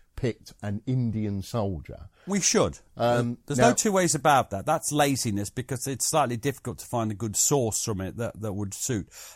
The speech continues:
Speaker 2: Uh, and also, let's be absolutely honest, we didn't think of it, or I didn't think
Speaker 1: No,
Speaker 2: of it.
Speaker 1: and, and a few years ago, again, uh, at a similar time, I took the picture of Sampson's headstone. Uh, I visited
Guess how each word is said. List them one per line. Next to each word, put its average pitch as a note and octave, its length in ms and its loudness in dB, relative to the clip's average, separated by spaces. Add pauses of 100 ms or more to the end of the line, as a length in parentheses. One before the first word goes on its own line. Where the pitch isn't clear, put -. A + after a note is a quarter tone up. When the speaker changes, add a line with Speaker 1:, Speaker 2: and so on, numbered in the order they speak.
Speaker 2:
Uh, C3 240 0
and F3 160 2
also, G3 320 2
let's E3 280 -4
be F3 100 0
absolutely A3 480 0
honest, G#2 320 2
we D#3 80 0
didn't A2+ 300 -2
think F#2+ 260 -2
of - 80 -10
it, - 220 -12
or G2 160 0
I A2 100 6
didn't D2+ 300 -6
think - 160 0
Speaker 1:
No, C#3+ 80 6
Speaker 2:
of - 60 -4
it. D2 200 -8
Speaker 1:
and, B2+ 320 2
and C3+ 140 0
a B2+ 40 2
few E3+ 200 4
years C#3+ 280 4
ago, B2 360 2
again, A#2+ 760 0
uh, G#2+ 240 -2
at A2 160 -4
a - 40 -8
similar B2 340 0
time, A2+ 260 0
I A2 60 0
took - 200 -8
the A2+ 80 -8
picture A#2 380 -6
of A2 140 -6
Sampson's A2+ 640 -6
headstone. E2 500 -4 (400)
Uh, A#2 180 2
I B2+ 120 0
visited C3+ 720 0